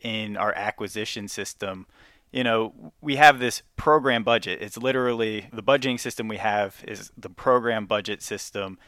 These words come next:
So we focus all of our energy and our funding on these program element stovepipes,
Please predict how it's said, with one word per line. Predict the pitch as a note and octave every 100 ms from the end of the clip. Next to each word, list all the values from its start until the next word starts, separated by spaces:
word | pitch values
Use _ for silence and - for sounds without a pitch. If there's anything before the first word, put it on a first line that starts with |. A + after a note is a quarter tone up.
| _ _
So | C#3 A#2+
we | A#2
focus | - C#3 D3 B2+
all | B2 A#2+
of | A2
our | A2
energy | A2 A2 A2+
and | G#2
our |
funding | G2+ A2+ G#2+ G#2+
on | G#2 G2+
these | G2 G2 - _
program | - B2+ A#2+ A2+ G#2+
element | G#2+ G#2+ G2
stovepipes, | - A#2 A2+ - G2+ F#2+ -